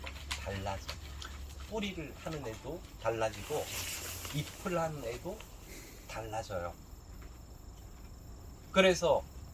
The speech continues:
그 식물의 생리적인 부분들을 빨리 인식해야 돼요. 그러니까 그 예를 들어서 산마늘이라는 아이가 있는데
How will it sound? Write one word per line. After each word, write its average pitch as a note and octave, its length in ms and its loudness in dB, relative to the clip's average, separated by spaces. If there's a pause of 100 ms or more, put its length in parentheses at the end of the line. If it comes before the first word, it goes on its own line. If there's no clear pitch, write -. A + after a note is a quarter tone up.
(460)
그 A#3+ 240 6
식물의 G#3 540 2
생리적인 G#3 800 2
부분들을 C3+ 680 2 (840)
빨리 B3+ 340 6
인식해야 C#3+ 500 6
돼요. F#2 260 2 (600)
그러니까 E3 320 12
그 C3+ 880 6 (160)
예를 F3 400 4
들어서 E3 640 6 (720)
산마늘이라는 A3 1000 6
아이가 A2+ 300 2
있는데 G#2 500 0